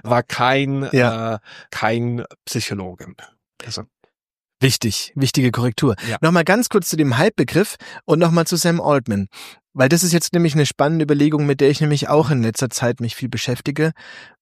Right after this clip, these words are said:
Speaker 2: Der Hype, sagst du, ist Arbeit vor allen
Speaker 1: Mhm.
Speaker 2: Dingen, ja. Damit dieser Hype bestehen bleiben kann, braucht es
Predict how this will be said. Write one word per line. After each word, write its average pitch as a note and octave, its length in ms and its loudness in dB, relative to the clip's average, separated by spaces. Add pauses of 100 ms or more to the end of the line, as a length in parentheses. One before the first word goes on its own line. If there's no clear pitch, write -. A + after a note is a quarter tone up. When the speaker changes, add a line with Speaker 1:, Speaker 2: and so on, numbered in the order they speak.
(640)
Speaker 2:
Der A#2 160 0
Hype, E3 220 2
sagst - 340 0
du, F3 60 4
ist D#3 260 0
Arbeit A#2+ 400 0
vor - 160 -10
allen G#2 240 -4
Speaker 1:
Mhm. G#2+ 40 -6
Speaker 2:
Dingen, G#2 220 -8
ja. A#2 160 -4 (720)
Damit C#3 380 2
dieser C#3+ 200 2
Hype C3+ 180 0
bestehen C#3+ 440 2
bleiben D3 360 4
kann, D#3 300 2
braucht C3 380 0
es C3+ 240 0